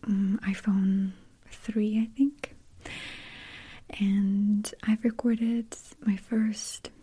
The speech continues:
I think, five months or six months of videos with just my cell phone.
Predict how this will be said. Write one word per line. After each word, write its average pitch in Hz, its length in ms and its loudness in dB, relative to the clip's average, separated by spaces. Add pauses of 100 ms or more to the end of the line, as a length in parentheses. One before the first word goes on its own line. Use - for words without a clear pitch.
(680)
I - 40 -14
think, 196 280 -2
five 214 600 -2
months 233 640 2
or 202 80 4
six - 400 -8
months 208 580 2
of 233 300 2 (120)
videos 220 720 2 (260)
with 220 340 0
just - 280 -10
my 185 100 -4
cell - 280 -6
phone. 262 320 4